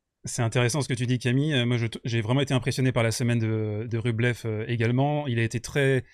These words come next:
très, très composé au niveau mental et surtout, euh, sa finale. Il est, euh, il y a quatre un pour, euh, Rune dans le troisième.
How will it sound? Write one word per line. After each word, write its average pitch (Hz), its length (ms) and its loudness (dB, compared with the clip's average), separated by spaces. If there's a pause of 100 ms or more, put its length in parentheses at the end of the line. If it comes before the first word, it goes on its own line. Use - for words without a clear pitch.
(200)
très, - 140 -6
très - 160 0
composé 156 420 2
au 151 60 2
niveau 135 160 4
mental 151 280 2
et 135 40 0
surtout, 151 380 -2
euh, 131 120 2
sa 113 140 -2
finale. 156 420 -2
Il 120 160 0
est, 123 160 4
euh, 110 160 0 (380)
il 110 60 -4
y - 20 0
a 104 40 0
quatre 135 300 -2
un 147 120 0
pour, 120 220 0
euh, 110 200 0
Rune 120 260 0
dans 113 100 0
le 104 60 -4
troisième. 120 500 -2